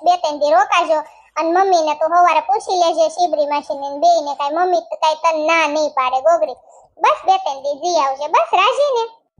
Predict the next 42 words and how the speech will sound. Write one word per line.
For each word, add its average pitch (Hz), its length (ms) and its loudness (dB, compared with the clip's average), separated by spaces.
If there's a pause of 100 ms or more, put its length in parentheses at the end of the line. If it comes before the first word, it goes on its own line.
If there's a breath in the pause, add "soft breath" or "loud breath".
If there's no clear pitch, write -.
(100)
હા, 349 120 0
તે 381 160 0
મમ્મી 381 320 2
બિચારા 370 420 0
થોડા 392 360 2
ના 359 200 0
પાડે, 330 280 0
શિબરી 359 380 -2
માસી 349 420 0
નો 330 220 0
ના 254 240 -4
પાડે. 254 520 -2 (180)
અને 294 160 2
લંગુબેન 339 500 2
અહીંયા 349 260 2
આવે 415 220 2
ને 330 120 -2
એટલે 311 180 -2
આમ 320 140 -2
તરત 339 300 2
બે 339 220 2
બેનું 285 300 -2
જાશું 339 420 0
ને. 277 80 -4
હવે 330 180 2
આમથી 330 500 0
તે 294 120 0
મારા 294 200 0
ભાઈને 320 400 0
લગ્નની 302 440 2
તારીખ 311 360 0 (220)
નક્કી 302 300 -4
કરશે, 311 380 -2
દિવાળી 294 340 2
પછી 294 280 -2
લગભગ 285 460 0 (360 soft breath)
લગ્નનું 311 500 0
નક્કી 311 300 -4
કરવાના 262 560 -2
જ - 20 -18
છે 277 280 -2
ગોગડા. 330 400 2